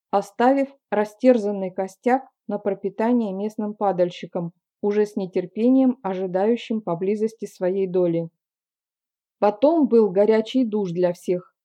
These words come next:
При этом Дара и Мара опять визжали так, что было слышно, наверное,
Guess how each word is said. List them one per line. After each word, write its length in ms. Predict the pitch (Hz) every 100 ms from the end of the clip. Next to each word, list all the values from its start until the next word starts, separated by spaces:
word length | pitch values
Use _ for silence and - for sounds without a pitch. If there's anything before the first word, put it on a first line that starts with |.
| _ _ _ _ _
При 220 | 196 233
этом 360 | 277 294 240 208
Дара 340 | 214 208 202
и 40 | 202
Мара 360 | 233 277 226 -
опять 480 | 254 - 240 185 180
визжали 640 | 196 202 202 208 185 185 -
так, 240 | 262 254
что 240 | - 202
было 260 | 190 196 190
слышно, 460 | 180 240 262 - 175
наверное, 680 | 180 208 202 175 175 170